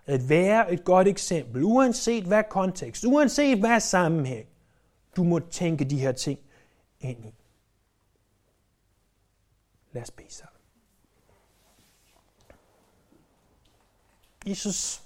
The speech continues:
når jeg læser og studerer sådan et kapitel her, så fyldes jeg med, med harm, med, ja,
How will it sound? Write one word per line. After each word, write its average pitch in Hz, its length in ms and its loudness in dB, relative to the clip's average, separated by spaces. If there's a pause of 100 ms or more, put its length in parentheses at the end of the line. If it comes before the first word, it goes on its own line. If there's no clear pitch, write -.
når 190 180 2
jeg 240 180 4
læser 214 520 0
og 180 340 -2
studerer 185 520 -2
sådan 160 260 -6
et 160 100 -8
kapitel 143 460 -4
her, 120 220 -12 (1160)
så 226 160 4 (140)
fyldes 233 420 6
jeg 196 200 8
med, 190 260 2 (1080)
med 170 140 0
harm, 175 560 -2 (880)
med, 160 460 0 (2500)
ja, - 160 -18